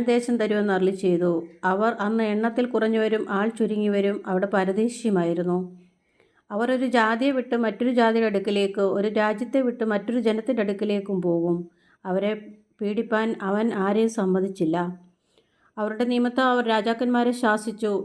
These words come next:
"എൻ്റെ അഭിഷിക്തന്മാരെ തൊടരുത്, എൻ്റെ പ്രവാചകന്മാർക്ക് ഒരു ദോഷവും ചെയ്യരുതേ" എന്ന് പറഞ്ഞു.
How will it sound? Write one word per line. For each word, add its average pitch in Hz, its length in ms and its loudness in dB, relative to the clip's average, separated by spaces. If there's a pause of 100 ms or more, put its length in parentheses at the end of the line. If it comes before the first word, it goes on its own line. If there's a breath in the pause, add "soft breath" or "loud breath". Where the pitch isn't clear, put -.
"എൻ്റെ 196 260 0
അഭിഷിക്തന്മാരെ 233 720 0
തൊടരുത്, 208 580 0
എൻ്റെ 202 220 -4
പ്രവാചകന്മാർക്ക് 233 760 0
ഒരു 208 100 -2
ദോഷവും 214 460 0
ചെയ്യരുതേ" 208 520 0
എന്ന് 185 180 2
പറഞ്ഞു. 175 400 0